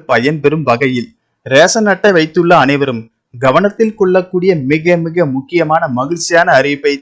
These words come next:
தமிழக அரசு வெளியிட்டுள்ளது. இத பத்தி விரிவாக தெரிஞ்சுக்க வேண்டும்னா இந்த வீடியோவை கடைசி வரைக்கும் ஸ்கிப் பண்ணாம பாருங்க. வீடியோக்குள்ள போறதுக்கு முன்னாடி இந்த வீடியோக்கு ஒரு லைக் பட்டனை பிரஸ் பண்ணிக்கோங்க. இது வரைக்கும் இந்த சேனலை சப்ஸ்கிரைப் பண்ணாதவங்க சப்ஸ்கிரைப் பண்ணிக்கோங்க.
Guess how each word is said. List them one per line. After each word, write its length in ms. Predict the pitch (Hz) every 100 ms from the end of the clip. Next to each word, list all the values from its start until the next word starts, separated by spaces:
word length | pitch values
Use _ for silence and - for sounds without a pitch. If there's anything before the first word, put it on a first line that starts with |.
| -
தமிழக 420 | 143 160 180 180
அரசு 280 | 147 151 151
வெளியிட்டுள்ளது. 520 | 131 147 139 120 135 226 _ -
இத 220 | 127 202
பத்தி 240 | 202 208
விரிவாக 460 | 175 165 185 180 185
தெரிஞ்சுக்க 340 | 156 156 175 165
வேண்டும்னா 460 | 131 120 131 190 139
இந்த 360 | 147 202 208
வீடியோவை 420 | 156 175 156 151
கடைசி 360 | - 127 151 165
வரைக்கும் 320 | 147 151 160
ஸ்கிப் 480 | 147 - - 185 - -
பண்ணாம 340 | 196 196 190 156
பாருங்க. 380 | 127 123 151 156 _ 131
வீடியோக்குள்ள 400 | 160 180 147 117
போறதுக்கு 320 | 131 151 147 127
முன்னாடி 200 | 127 156 139
இந்த 180 | 170 180
வீடியோக்கு 260 | 180 175 151
ஒரு 80 | 135
லைக் 120 | 135
பட்டனை 260 | - - 120 110
பிரஸ் 220 | 135 -
பண்ணிக்கோங்க. 380 | 170 156 151 233 - _ _
இது 240 | - 147 190
வரைக்கும் 300 | 190 220 196
இந்த 100 | 151
சேனலை 320 | 147 160 175 185
சப்ஸ்கிரைப் 520 | 156 139 - 190 190 175
பண்ணாதவங்க 500 | 139 120 117 123 185 -
சப்ஸ்கிரைப் 600 | 139 - - 165 165 -
பண்ணிக்கோங்க. 500 | 160 139 131 117